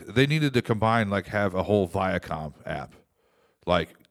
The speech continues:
'cause Viacom owns Showtime, Viacom owns C B S, Viacom owns Comedy Central, Viacom owns M T V. Have all that on an app.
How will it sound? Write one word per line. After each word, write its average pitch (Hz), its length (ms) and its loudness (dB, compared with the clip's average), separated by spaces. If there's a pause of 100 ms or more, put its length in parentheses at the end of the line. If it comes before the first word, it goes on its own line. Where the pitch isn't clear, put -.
(160)
'cause 101 160 0
Viacom 107 440 2
owns 101 240 0
Showtime, 92 500 -2
Viacom 101 500 -2
owns 101 320 -2
C - 160 -6
B 98 160 -4
S, 82 160 -4
Viacom 95 520 -4
owns 98 220 -4
Comedy 98 300 -6
Central, 90 340 -8
Viacom 92 380 -6
owns 92 220 -6
M 92 120 -6
T 98 160 -8
V. 95 200 -8 (340)
Have 101 160 0
all 127 220 2
that 117 240 0
on 87 200 -2
an 82 100 -8
app. 73 300 -12